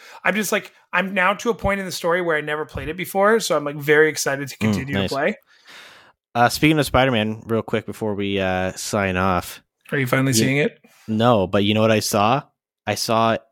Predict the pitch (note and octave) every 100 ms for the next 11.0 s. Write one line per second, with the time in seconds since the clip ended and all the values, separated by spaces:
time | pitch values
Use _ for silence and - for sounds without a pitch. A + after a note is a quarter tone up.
0 | _ - G#2+ G2+ G#2 G2 - G#2+ G#2 G2
1 | F2+ - _ - G2 F#2 F2 - _ -
2 | E2+ - E2+ E2+ - _ _ - F#2 F2
3 | F2+ E2+ F2 - _ _ _ _ _ _
4 | - - F#2 - F2+ E2+ - E2+ E2+ E2+
5 | E2+ E2+ - - - - - C#3+ B2 G#2
6 | G#2+ A2 A2 G2+ G2 F#2+ F2+ F2 - G2
7 | F#2+ - - - - A#2+ B2 C3+ E3+ F#3+
8 | B2 A#2 B2+ A#2 - A2+ A2 G2 G#2 G#2
9 | G2 F#2 - - - - - - - G2+
10 | F#2 - G#2+ G#2 G#2 F#2 D#2+ F#2+ F2+